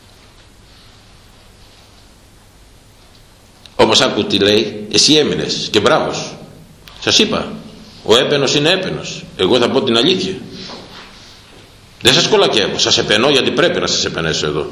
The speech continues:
Σας επενεί άλλωστε ο λόγος του Κυρίου. Τι λέει εδώ; "Ο δεχόμενος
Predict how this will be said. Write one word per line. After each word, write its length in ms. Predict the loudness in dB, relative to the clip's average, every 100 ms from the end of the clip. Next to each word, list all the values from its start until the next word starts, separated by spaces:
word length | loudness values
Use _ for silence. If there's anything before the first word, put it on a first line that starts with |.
| -12 0
Σας 200 | 2 2
επενεί 380 | 2 2 4 4
άλλωστε 360 | 2 2 2
ο 60 | 2
λόγος 260 | 4 2 0
του 100 | 0
Κυρίου. 280 | 2 2 2 -2 -2 -2 -2 -4 -8 -14 0
Τι 100 | 2
λέει 200 | 4 4
εδώ; 420 | 2 0 -2 -6 -10 -14 -2
"Ο 140 | 2 4
δεχόμενος 1040 | 4 2 2 2 2 2 2 0 -2